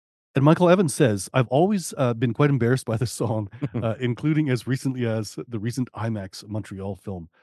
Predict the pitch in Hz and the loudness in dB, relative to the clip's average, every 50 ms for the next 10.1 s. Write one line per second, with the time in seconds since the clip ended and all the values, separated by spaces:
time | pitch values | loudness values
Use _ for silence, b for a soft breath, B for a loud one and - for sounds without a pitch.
0 | b b b b b b - 110 101 98 90 95 98 98 110 110 110 104 101 - | b b b b b b -10 -8 -8 -6 -6 -6 -4 -4 -2 -2 -2 -2 -4 -6
1 | - - 104 95 87 82 80 - - - - _ _ - 92 82 82 - - 80 | -8 -10 -8 -8 -8 -10 -12 -14 -16 -20 -20 _ _ -16 -16 -16 -14 -14 -14 -12
2 | 78 76 71 73 _ _ _ - 117 143 220 262 - 78 - _ - 165 170 156 | -12 -14 -14 -16 _ _ _ -6 -2 0 0 0 0 -4 -8 _ -10 -8 -8 -8
3 | - _ - _ _ - 110 143 170 113 92 95 110 135 135 - 147 143 104 101 | -10 _ -20 _ _ -10 -8 -8 -8 -6 -6 -6 -6 -8 -6 -6 -8 -8 -8 -8
4 | 120 127 135 139 147 - - 113 120 117 113 120 156 165 - - 80 71 - _ | -8 -8 -6 -8 -8 -10 -8 -10 -8 -8 -6 -8 -8 -10 -12 -14 -16 -16 -18 _
5 | _ _ _ _ _ _ - 147 - - 339 392 359 - 254 233 240 180 95 80 | _ _ _ _ _ _ -10 -8 -4 -4 -2 -2 -2 -2 -2 0 2 2 2 2
6 | 78 82 - 113 107 104 95 87 - - _ _ _ _ _ _ _ _ _ _ | 0 -2 0 0 0 0 0 -4 -8 -10 _ _ _ _ _ _ _ _ _ _
7 | _ _ _ _ _ _ _ _ - 104 151 190 - 135 120 135 160 165 160 - | _ _ _ _ _ _ _ _ -10 -6 -6 -4 -4 -2 -2 -2 -2 -2 -2 -2
8 | 123 110 98 - 107 98 95 95 90 127 - - - - 202 220 233 131 117 104 | -2 -2 0 -2 0 0 2 0 0 -2 -4 -8 -10 -8 -6 -4 -2 0 0 0
9 | 90 95 - - - 101 101 98 101 98 82 90 98 98 101 101 98 95 92 92 | 0 -2 -2 -2 -2 0 0 0 -2 -4 -4 -4 -2 -2 0 0 0 0 0 -2
10 | 90 85 | -2 -4